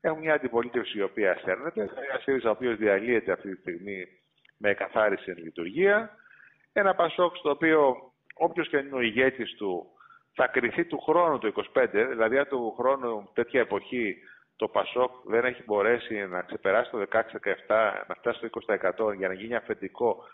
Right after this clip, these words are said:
της κεντροαριστεράς, θα μπει και αυτό στην κρίση, σε μεγάλη κρίση αντίστοιχη με το σύριζα.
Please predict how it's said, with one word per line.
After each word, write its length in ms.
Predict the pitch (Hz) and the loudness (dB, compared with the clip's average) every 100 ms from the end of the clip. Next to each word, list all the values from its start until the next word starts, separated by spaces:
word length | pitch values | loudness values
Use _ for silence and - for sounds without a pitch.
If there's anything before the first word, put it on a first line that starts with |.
| _ | _
της 140 | - - | -12 -4
κεντροαριστεράς, 640 | 110 101 92 90 143 170 | -2 2 2 2 0 2
θα 80 | 165 | 2
μπει 120 | 190 | 0
και 140 | 190 | 0
αυτό 220 | 165 - 185 | 0 0 -2
στην 160 | 123 | -2
κρίση, 460 | 104 104 92 160 185 - - | 0 0 0 -6 -6 -12 -18
σε 120 | - | -4
μεγάλη 340 | 113 120 147 127 | 0 2 2 0
κρίση 280 | 156 180 175 | -2 0 -2
αντίστοιχη 340 | 156 196 190 | 0 -4 -6
με 60 | 180 | -10
το 100 | - | -4
σύριζα. 460 | 131 92 73 71 | -4 -4 -6 -10